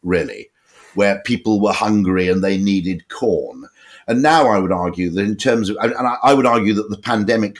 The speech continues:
partly proves my point. I've discovered subsequently that there are a few economists who agree with this,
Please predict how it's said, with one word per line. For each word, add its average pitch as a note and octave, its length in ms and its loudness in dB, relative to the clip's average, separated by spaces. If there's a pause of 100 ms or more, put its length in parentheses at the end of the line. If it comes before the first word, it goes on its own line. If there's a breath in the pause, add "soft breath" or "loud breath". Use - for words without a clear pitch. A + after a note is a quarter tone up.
(140)
partly A2+ 440 -6
proves G2+ 400 -2
my F#2 160 -4
point. A#2+ 300 -2
I've B2+ 140 2
discovered D3 400 0
subsequently F#2 720 -2 (260 loud breath)
that A#2 140 -2
there B2 180 4
are A#2+ 240 6
a G#2+ 40 4
few A2 220 0
economists G2+ 580 -2
who G#2 120 0
agree F#2+ 260 0
with D2 160 -10
this, - 360 -18